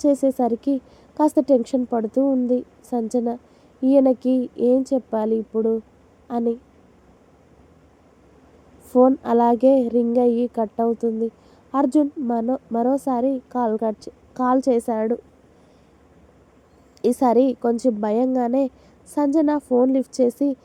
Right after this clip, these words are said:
చెవి దగ్గర పెట్టుకుంది. ఇటు సైడ్ అర్జున్ తన ఫోన్ లిఫ్ట్ చేయగానే, "ఏంటి సంజన,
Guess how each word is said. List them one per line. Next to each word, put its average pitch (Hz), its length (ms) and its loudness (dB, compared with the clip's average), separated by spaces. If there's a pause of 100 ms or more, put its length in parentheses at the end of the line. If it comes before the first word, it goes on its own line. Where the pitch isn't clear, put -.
(400)
చెవి 320 160 6
దగ్గర 254 340 2
పెట్టుకుంది. 233 680 -4 (1800)
ఇటు 311 180 0
సైడ్ 262 320 0 (160)
అర్జున్ 247 420 0
తన 254 460 -4
ఫోన్ 247 500 -2
లిఫ్ట్ 233 320 -4
చేయగానే, 247 640 -2 (520)
"ఏంటి 233 280 -2
సంజన, 220 560 -2